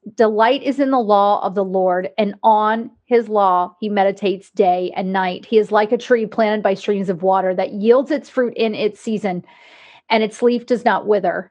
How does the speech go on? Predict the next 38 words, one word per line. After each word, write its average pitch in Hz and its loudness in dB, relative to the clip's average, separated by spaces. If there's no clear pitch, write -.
In 214 -2
all 220 2
he 240 -4
does, 185 0
he - -8
prospers." - -4
He 269 2
is 220 -2
rooted. 208 2
He 277 0
is 254 0
like 233 0
a 254 2
tree 226 -4
whose 247 0
roots 330 0
are 262 4
so 262 2
deep. 226 -4
It - -10
doesn't 240 -2
say 403 0
this, 254 2
but 226 0
this 269 2
is 294 -6
what 269 2
this 233 -4
means 247 -2
when 254 2
it 254 -6
says 302 2
planted 277 0
by 226 2
streams 233 -4
of 180 -4
water. 208 0
His, 277 0